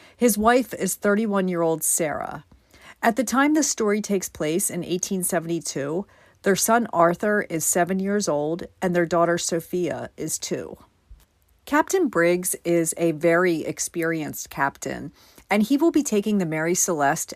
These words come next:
out on her first voyage since the major renovations were completed. Now, the older child, Arthur, is gonna stay back with his grandmother so he can attend school. On the voyage will be Captain Briggs,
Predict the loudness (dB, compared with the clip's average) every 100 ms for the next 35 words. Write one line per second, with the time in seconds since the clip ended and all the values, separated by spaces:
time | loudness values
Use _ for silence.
0 | 0 2 2 -2 -4 -4 -4 -6 -2 -2
1 | -2 -4 -6 -2 0 -2 -4 -4 -2 -2
2 | -2 -2 -4 -4 -4 -2 -2 0 -2 -2
3 | -4 -4 -8 -8 -8 -8 -8 -12 -8 -6
4 | -6 -12 -16 _ _ _ _ -20 _ _
5 | 2 4 4 2 -2 -4 2 4 6 2
6 | 2 2 4 2 2 4 4 2 0 0
7 | -2 -2 -2 -2 0 0 4 4 4 0
8 | -4 -6 -6 0 0 2 0 -2 -4 -4
9 | -4 -4 -4 -6 -6 -6 -6 -6 -2 -2
10 | -2 -8 -18 _ _ -20 -20 _ 4 4
11 | 2 0 2 4 2 -2 -8 -6 0 0
12 | 2 2 2 0 -4 -2 0 0 -2 -2
13 | -2 -2 -4 -8